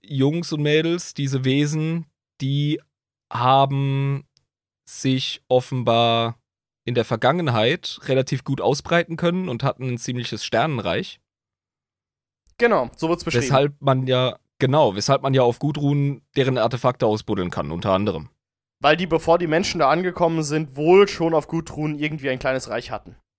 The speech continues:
Speaker 1: Ja, also die hatten ein sternenübergreifendes, systemübergreifendes Reich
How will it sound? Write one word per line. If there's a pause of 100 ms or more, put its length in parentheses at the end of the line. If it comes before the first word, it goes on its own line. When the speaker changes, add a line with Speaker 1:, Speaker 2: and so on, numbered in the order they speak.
(1400)
Speaker 1:
Ja,
also
die
hatten
ein
sternenübergreifendes,
systemübergreifendes
Reich